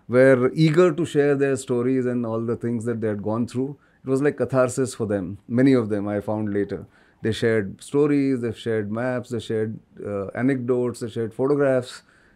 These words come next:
and it just came. So this book is full of anecdotes. It is not really a military history, but it sort of, uh, the common thread in this entire book of whatever, eleven chapters is about anecdotes. In fact, you figure there because you,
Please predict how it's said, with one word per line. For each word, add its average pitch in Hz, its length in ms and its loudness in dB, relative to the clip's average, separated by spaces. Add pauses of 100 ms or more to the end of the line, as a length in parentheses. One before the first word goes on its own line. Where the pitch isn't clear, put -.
(140)
and 151 280 -2
it 156 120 0
just 143 300 -2
came. 123 240 2
So 160 220 0
this 156 200 -2
book 151 220 -2
is 147 120 0
full 170 220 0
of 151 80 2
anecdotes. 117 520 2
It 127 120 0
is 131 140 0
not 135 240 0
really 143 320 2
a 139 100 2
military 127 400 0
history, 127 380 -4 (360)
but 127 300 -2 (180)
it 123 300 -8
sort 123 140 0
of, - 400 -10
uh, 110 360 -2
the 110 120 -6 (140)
common 180 300 4
thread 160 280 4
in 156 160 0
this 143 120 -2
entire 139 540 2
book 127 420 -4
of 113 300 -8
whatever, 110 480 -4
eleven 110 320 -2
chapters 107 580 -4 (400)
is 120 160 -2
about 120 240 2
anecdotes. 107 540 -2
In 113 100 -2
fact, 120 220 0 (100)
you 117 220 0
figure 123 320 4
there 117 360 2 (400)
because 110 280 -2
you, 127 140 4